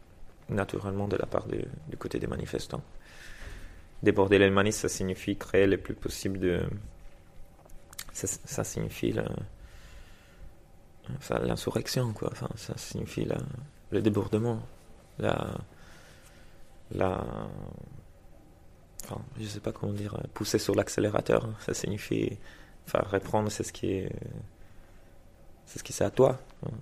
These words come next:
Et là, c'est, enfin, on parle évidemment de la ville, en fait, des, des rues de la ville, de, et de arriver à, euh, rompre l'isolement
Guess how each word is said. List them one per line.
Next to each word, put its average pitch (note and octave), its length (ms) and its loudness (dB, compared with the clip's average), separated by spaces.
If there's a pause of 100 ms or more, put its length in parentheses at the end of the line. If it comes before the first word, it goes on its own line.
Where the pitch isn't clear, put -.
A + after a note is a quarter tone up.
(160)
Et G2 160 -2
là, A2 300 6
c'est, A2 100 -6
enfin, G2+ 260 2
on - 40 0
parle G2+ 260 8
évidemment F#2+ 400 4
de G2+ 100 4
la F#2 140 4
ville, A2 280 4
en G2+ 60 0
fait, G2+ 300 -2
des, G2+ 120 -4
des G2+ 340 -4
rues G2+ 200 0
de G2+ 100 0
la G2+ 120 0
ville, A2 420 -4
de, G#2 80 -2 (1300)
et F#2+ 100 0
de F#2 640 4 (1080)
arriver G2 480 8
à, F#2 280 6 (720)
euh, - 40 -4 (1700)
rompre G#2 420 0 (100)
l'isolement G2 600 4